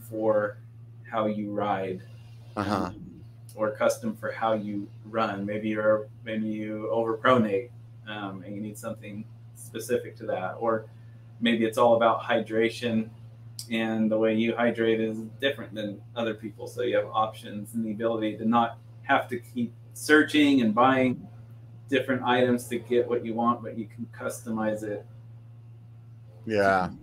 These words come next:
Speaker 2: I would consider making a handlebar that's a little more adjustable.
Speaker 1: What do you want adjustable about it? Would you make it so you can bring it in closer, further out, more?
Speaker 2: I think so that you could change the angle of the drops. You know how, like, some different bars,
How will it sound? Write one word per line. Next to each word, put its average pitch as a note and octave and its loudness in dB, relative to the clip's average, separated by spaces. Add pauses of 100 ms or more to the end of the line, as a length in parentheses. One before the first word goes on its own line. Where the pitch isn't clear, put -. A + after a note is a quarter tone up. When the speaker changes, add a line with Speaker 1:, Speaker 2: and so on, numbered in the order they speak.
(1200)
Speaker 2:
I C3+ 12
would E3 12
consider A#2+ 8
making A2 2
a E2+ -4
handlebar D#2+ -4 (960)
that's F2+ 0
a F#2 0
little F2 2
more D#2+ 0
adjustable. D2+ -8 (1200)
Speaker 1:
What C3 6
do C3 6
you C3 4
want B2+ 4
adjustable A2+ 2
about A2 6
it? G#2 4
Would G#2+ -4
you G#2+ -2 (280)
make A2+ -2
it A2+ -10
so A2+ -8
you G#2 -8
can A2+ -6
bring G#2+ 0
it G#2+ -4
in G#2+ -6
closer, D3 6
further A2 8
out, C3 10
more? A2 2 (560)
Speaker 2:
I D#3 12
think A#3 8
so F3+ 12
that D#3 12
you C#3 6
could E3 8
change D3 10
the B2 10
angle B2+ 10
of A#2 8
the G#2 8
drops. G#2 4
You C#3 4
know C#3+ 8
how, D3 6
like, B2 8
some A#2+ 2
different A#2 0
bars, A2 6